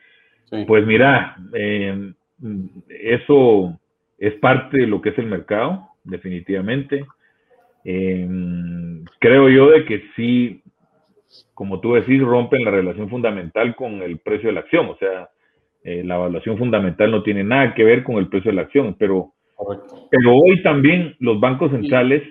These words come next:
Speaker 2: nos han inflado todo el mundo y no tiene ninguna relación. O sea, eh, eh, se habla de Wall Street Bets, pero no se habla de lo que hacen la, los bancos centrales. Te voy a poner un ejemplo.
Speaker 1: Ujú.
Speaker 2: Eh, esta semana el bono griego,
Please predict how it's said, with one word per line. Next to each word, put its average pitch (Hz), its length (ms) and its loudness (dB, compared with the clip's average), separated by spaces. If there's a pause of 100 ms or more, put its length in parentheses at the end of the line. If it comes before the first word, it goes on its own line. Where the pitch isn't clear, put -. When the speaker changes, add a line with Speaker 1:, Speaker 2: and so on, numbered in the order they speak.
(560)
Speaker 2:
nos 113 200 -2
han 135 120 0
inflado 151 520 4
todo 156 120 4
el 151 80 2
mundo 180 460 0
y 123 80 -2
no 131 180 -2
tiene 156 220 -2
ninguna 147 560 -4
relación. 160 580 -4
O 110 120 -8
sea, 120 260 -2 (440)
eh, 120 180 -6
eh, 113 640 -4
se 117 120 2
habla 156 260 6
de 147 80 6
Wall 135 220 4
Street 147 260 -2
Bets, 190 400 0
pero 123 240 0
no 131 200 -2
se 143 100 4
habla 165 260 2
de 147 80 4
lo 110 180 0
que 110 100 -6
hacen 131 200 -4
la, 113 80 -4 (140)
los 95 180 -10
bancos 101 300 -10
centrales. 127 340 0
Te - 40 -8
voy 113 80 0
a 117 40 -4
poner 143 180 -2
un 131 60 -6
ejemplo. 113 360 -8 (760)
Speaker 1:
Ujú. 95 440 -12 (280)
Speaker 2:
Eh, 110 300 0
esta 135 280 0
semana 139 580 -4
el 104 160 -4
bono 139 540 0
griego, 113 680 0